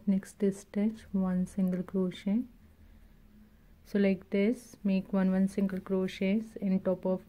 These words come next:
each stitch and work till your last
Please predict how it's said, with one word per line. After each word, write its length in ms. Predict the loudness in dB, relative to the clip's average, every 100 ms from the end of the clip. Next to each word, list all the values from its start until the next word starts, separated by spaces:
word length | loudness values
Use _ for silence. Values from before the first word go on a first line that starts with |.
| -4
each 300 | 0 0 0 -4
stitch 600 | -4 -8 -2 0 0 -6 -20 -20 _ -20 -20 -20 -20 -20 -20 -20 -20 -20 _
and 220 | 0 2
work 260 | 4 4 2 -6 -14 0
till 140 | 2
your 320 | 4 2 0 -10 -14 -2
last 520 | 2 2 2 -2 -10